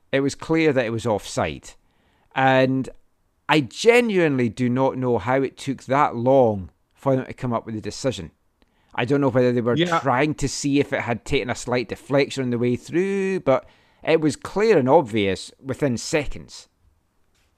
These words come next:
Speaker 2: Yeah, and the thing is, the linesmen in this game just did not trust themselves at all, 'cause that was not
Speaker 1: Ah.
Speaker 2: the only time when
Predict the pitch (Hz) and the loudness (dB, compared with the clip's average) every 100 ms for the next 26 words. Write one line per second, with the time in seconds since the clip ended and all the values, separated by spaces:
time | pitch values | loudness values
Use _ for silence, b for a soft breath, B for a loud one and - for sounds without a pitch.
0 | _ _ _ - 170 202 - 180 190 170 | _ _ _ -8 -2 -2 -2 -2 -2 -4
1 | 156 226 214 - 156 120 156 202 143 147 | -4 -2 -2 -2 -6 -4 -2 -2 -2 -4
2 | 104 123 120 107 160 - - 127 147 110 | -6 -12 -12 -4 -4 -4 -10 -4 -4 -4
3 | - 110 - 113 117 160 - - 135 - | -10 -14 -12 -12 -6 -6 -6 -8 -10 -10
4 | 110 - 107 95 101 117 123 110 117 123 | -16 -14 -12 -12 -8 -4 -4 -6 -6 -4
5 | 180 180 107 135 104 92 87 135 135 - | -2 0 0 -2 -2 -4 -6 -4 -6 -8
6 | 123 120 120 113 107 104 | -10 -10 -10 -12 -12 -14